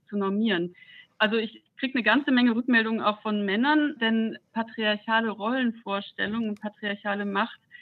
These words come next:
beeinflusst auch Männer negativ. Also weil sie auch Männer einengt in eine Geschlechterrolle, die ihnen weniger Freiheiten lässt, als, als schön wäre.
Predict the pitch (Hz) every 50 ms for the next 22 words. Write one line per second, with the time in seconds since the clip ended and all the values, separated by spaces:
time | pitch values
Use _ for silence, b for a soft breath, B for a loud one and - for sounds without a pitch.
0 | B B B - - 143 185 214 226 220 - - 226 - - - 208 - - 214
1 | 233 254 240 190 180 170 165 - 170 160 - _ - 160 165 - _ - 190 180
2 | 196 196 185 196 190 190 190 196 190 - 208 190 - - 202 214 240 247 226 -
3 | - - - 196 202 208 214 214 - - 190 185 185 180 - - - - 208 196
4 | 175 180 190 190 185 190 190 - - 190 190 190 - _ - 196 180 185 190 190
5 | 196 190 - B B B B B B B B 185 208 196 202 196 196 196 196 196
6 | 196 175 - - - 190 190 214 214 220 208 196 196 196 - _ - 190 190 190
7 | 190 190 185 - - 196 190 180 185 190 - _ _ _ - 185 175 - _ _
8 | _ _ - - 175 - - - 233 202 190 170 156 160 156 151 151 160 160